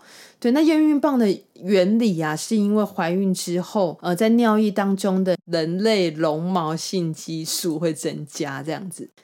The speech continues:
那这个激素的分泌啊，通常是在受孕之后的七到十四天，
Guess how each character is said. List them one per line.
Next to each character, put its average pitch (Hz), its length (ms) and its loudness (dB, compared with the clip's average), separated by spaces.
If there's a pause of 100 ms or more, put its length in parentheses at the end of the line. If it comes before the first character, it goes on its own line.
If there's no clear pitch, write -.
那 320 140 2
这 311 120 2
个 262 100 4
激 247 220 0
素 233 220 2
的 180 120 2
分 185 380 0
泌 185 260 0
啊， 139 140 -4
通 196 220 -2
常 180 220 -4
是 190 200 -4
在 190 160 0
受 190 400 2
孕 180 220 0
之 175 240 -2
后 180 180 0
的 160 100 0
七 170 320 -4
到 180 200 -2
十 165 180 -4
四 170 320 -4
天， 165 420 -6